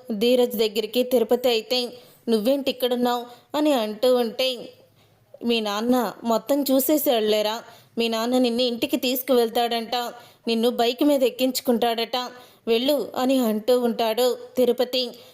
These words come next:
"వెళ్ళరా?" అని అనంగానే అప్పుడే ఇక ధీరజ్ అయితే వెళ్ళి రామరాజు బండెక్కుతాడు. అలా రామరాజు బండి ధీరజ్ ఎక్కంగానే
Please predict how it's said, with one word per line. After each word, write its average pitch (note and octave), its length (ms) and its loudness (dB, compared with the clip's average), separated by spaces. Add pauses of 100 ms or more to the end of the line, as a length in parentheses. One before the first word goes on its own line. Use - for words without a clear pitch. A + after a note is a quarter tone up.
(160)
"వెళ్ళరా?" B3+ 560 -2 (200)
అని A#3+ 200 0
అనంగానే A#3 720 0 (360)
అప్పుడే D#4+ 380 2
ఇక A#3+ 280 0
ధీరజ్ A3+ 480 2
అయితే A#3 300 2
వెళ్ళి A3+ 460 -2 (200)
రామరాజు A#3+ 640 0
బండెక్కుతాడు. A3+ 880 -2 (420)
అలా D#4 200 0
రామరాజు B3 840 0 (220)
బండి A#3 400 0
ధీరజ్ A3+ 440 0
ఎక్కంగానే A#3+ 760 0